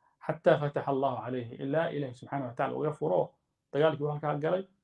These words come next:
uu ku guulaystay. Bimacnaa maalinkii baa loo dheereeyey marka. Gobolka hadduu dhici lahaa, waxaa laga yaabaa mishinkii uu socday inuusan fulin kari lahayn. Waqtiga marka loo dheereeyey.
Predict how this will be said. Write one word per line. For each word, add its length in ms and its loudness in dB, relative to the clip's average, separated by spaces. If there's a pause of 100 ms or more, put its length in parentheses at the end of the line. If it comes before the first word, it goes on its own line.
(340)
uu 140 -2
ku 120 0
guulaystay. 560 -6 (2750)
Bimacnaa 380 0
maalinkii 440 4
baa 120 8
loo 160 6
dheereeyey 400 0
marka. 240 -18 (1600)
Gobolka 320 4
hadduu 200 0
dhici 180 0
lahaa, 180 -4
waxaa 160 0
laga 140 2
yaabaa 120 0
mishinkii 360 -6
uu 140 -4
socday 240 -6
inuusan 300 -6
fulin 260 -2
kari 180 4
lahayn. 220 -4 (720)
Waqtiga 280 2
marka 200 -2
loo 140 -6
dheereeyey. 380 -18